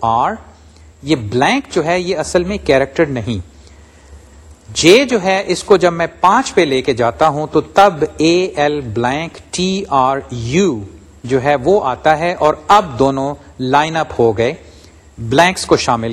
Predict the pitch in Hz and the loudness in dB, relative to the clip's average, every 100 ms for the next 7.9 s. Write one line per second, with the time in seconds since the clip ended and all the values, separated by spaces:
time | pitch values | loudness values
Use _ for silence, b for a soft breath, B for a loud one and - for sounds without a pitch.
0 | - 104 87 95 87 - b b b b | -4 -4 -4 -8 -8 -14 b b b b
1 | b b - 127 143 160 170 175 175 131 | b b -6 -4 -2 -2 -2 -2 -2 -2
2 | 127 - 123 123 113 - 147 165 156 113 | -2 0 0 0 -2 0 0 0 -2 0
3 | 127 127 - 151 233 175 135 - 180 151 | 0 0 2 4 4 0 -4 2 2 4
4 | 139 139 147 - - 208 165 156 143 117 | -2 -2 -6 -4 0 0 0 -2 -2 -4
5 | 117 202 254 175 120 110 117 b b b | -6 -4 -4 -2 -2 -2 -6 b b b
6 | b 127 151 160 135 135 - 175 156 151 | b -6 0 0 0 -2 2 2 0 -4
7 | 151 127 127 - 143 127 110 123 | -2 -2 0 -2 -2 -2 -4 -6